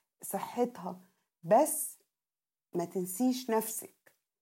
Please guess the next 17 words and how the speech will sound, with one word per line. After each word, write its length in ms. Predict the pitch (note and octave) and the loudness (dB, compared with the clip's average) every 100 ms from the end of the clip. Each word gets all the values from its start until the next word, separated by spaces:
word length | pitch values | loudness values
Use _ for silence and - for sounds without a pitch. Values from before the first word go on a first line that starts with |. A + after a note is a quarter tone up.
| _ - | _ -4
إحنا 280 | B3+ C#4+ C4 | -2 0 0
فاهمين 440 | A#3+ G3+ A3 C4 C#4 | 0 0 2 4 4
الأنانية 560 | - F#3 G3 A3+ B3 | 2 2 2 0 0
غلط. 600 | G3+ G#3+ A3+ F3+ - - _ _ _ - | 2 4 2 0 -8 -20 _ _ _ -4
الأنانية 680 | G3+ G3 G3 G#3 B3+ C4+ | -2 0 0 0 0 0
هي 400 | C4 A3+ A#3 A#3 | -2 -2 0 2
مش 240 | G3+ G3 A3 | 0 -2 -4
العطاء 520 | F#3 F#3 F#3 C4 - | -2 -2 2 0 2
المطلق، 720 | F#3 G3 A#3 - - _ - _ _ _ - | 0 -2 -4 -6 -10 _ -20 _ _ _ -2
العطاء 720 | G3 F3+ F#3+ F#3 C4 D4 - _ - | 2 4 2 4 4 4 0 _ -12
بقدر 640 | E3+ G#3 - D4+ A#3+ A3 | -8 -4 2 4 4 0
استطاعتك. 640 | G3 G3+ F#3 G3 F3+ - - _ _ _ _ | -2 -4 2 2 2 -6 -20 _ _ _ _
وإزاي 760 | G3 G3+ F3 F3+ B3+ C4 F#3+ F3+ - | 0 2 2 6 8 10 6 -2 -8
تقدري 640 | - F3+ A#3 A#3+ A3 F3 - | -6 0 4 4 4 -2 -4
تملي 380 | C4 C#4 B3 G3 | 2 4 4 2
باكت 460 | E3+ A#3+ A#3+ F#3 - | 4 2 2 -10 -10
احتياجاتك 840 | - - G3 F#3 G#3 G#3 D#3+ - | -16 -8 -2 -2 0 -2 -6 -8